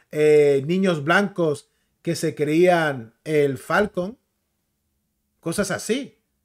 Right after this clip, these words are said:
Los niños no tienen maldad. Tú coges a un niñito negro,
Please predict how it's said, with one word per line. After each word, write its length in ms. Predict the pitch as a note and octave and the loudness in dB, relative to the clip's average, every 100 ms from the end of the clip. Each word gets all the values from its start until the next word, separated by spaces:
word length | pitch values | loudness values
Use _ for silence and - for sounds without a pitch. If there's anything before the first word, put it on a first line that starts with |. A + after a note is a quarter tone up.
| _ _ | _ _
Los 340 | A#2 B2 A2 | -12 -12 -10
niños 680 | B2+ A3+ D#4+ B3 F#3 A#3+ _ _ _ _ - | -6 -2 -2 -4 -6 -10 _ _ _ _ -16
no 460 | B2+ D3+ A#3 B3+ - - | -10 -8 -8 -10 -20 -12
tienen 340 | F#3 C4+ A#3 | -8 -8 -8
maldad. 500 | D3+ G#2+ G#2+ G3+ C#4 _ _ _ _ _ _ _ _ _ _ _ _ _ _ _ _ _ _ _ _ - | -10 -12 -14 -14 -14 _ _ _ _ _ _ _ _ _ _ _ _ _ _ _ _ _ _ _ _ -4
Tú 220 | D4 D4+ | -4 -2
coges 400 | B3 - D3+ - | -2 -2 -6 -2
a 80 | E3 | -2
un 140 | G#3 | 0
niñito 560 | A3 G3 D#3 C3+ F#2+ F2 _ _ _ _ _ _ _ _ _ _ _ _ _ _ _ _ | -2 -4 -6 -10 -18 -20 _ _ _ _ _ _ _ _ _ _ _ _ _ _ _ _
negro, 720 | A2+ B2+ D#3+ F#3 E3+ B2 F2+ | -14 -6 0 2 2 -4 -8